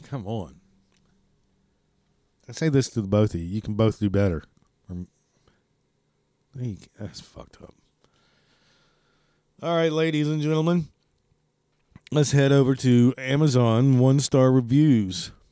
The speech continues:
My favorite section. First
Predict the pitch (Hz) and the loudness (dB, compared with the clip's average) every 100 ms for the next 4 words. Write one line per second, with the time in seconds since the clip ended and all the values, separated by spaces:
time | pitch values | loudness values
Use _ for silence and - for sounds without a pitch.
0 | _ _ _ _ _ _ _ _ _ _ | _ _ _ _ _ _ _ _ _ _
1 | 110 101 _ 123 110 113 - 123 104 - | -20 -20 _ -8 -8 -10 -6 -6 -6 -10
2 | 95 - _ _ _ _ _ _ _ _ | -14 -14 _ _ _ _ _ _ _ _
3 | _ _ _ _ _ _ _ _ _ _ | _ _ _ _ _ _ _ _ _ _
4 | _ _ _ _ _ _ _ _ _ _ | _ _ _ _ _ _ _ _ _ _
5 | _ _ _ _ - - 131 113 110 - | _ _ _ _ -20 -8 -4 -2 -4 -8
6 | - | -16